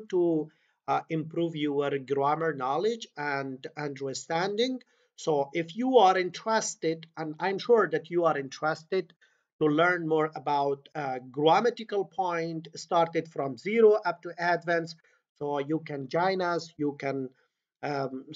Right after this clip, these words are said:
subscribe our YouTube channel. Also, you can join our, uh, uh, Facebook group, so, uh, which, uh, usually contains, uh, um, the news words. Moreover, you can like or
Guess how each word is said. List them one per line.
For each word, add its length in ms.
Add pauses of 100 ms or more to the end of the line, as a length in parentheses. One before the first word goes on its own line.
subscribe 640 (100)
our 140 (140)
YouTube 380
channel. 340 (560)
Also, 320 (220)
you 80 (140)
can 120 (160)
join 220 (200)
our, 200 (380)
uh, 180 (640)
uh, 100 (100)
Facebook 420 (120)
group, 220 (200)
so, 80 (680)
uh, 80 (100)
which, 280
uh, 360 (220)
usually 460 (380)
contains, 580 (300)
uh, 100 (600)
um, 280 (420)
the 80 (100)
news 220 (140)
words. 360 (480)
Moreover, 400 (280)
you 80 (160)
can 180 (300)
like 320 (160)
or 80